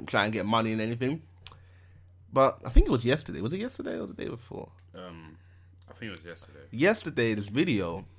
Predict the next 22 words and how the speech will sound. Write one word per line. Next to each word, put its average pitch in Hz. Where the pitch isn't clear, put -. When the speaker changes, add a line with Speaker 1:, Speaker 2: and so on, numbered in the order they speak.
Speaker 1:
came 92
out 82
showing 139
Fabulous 120
<laughs> -
in 113
a 107
altercation 120
with 98
his 95
father-in-law. 90
So 117
this 185
is 185
his 120
wife's 135
father. 95
This 349
guy 123
had 117
the 180
nank. 285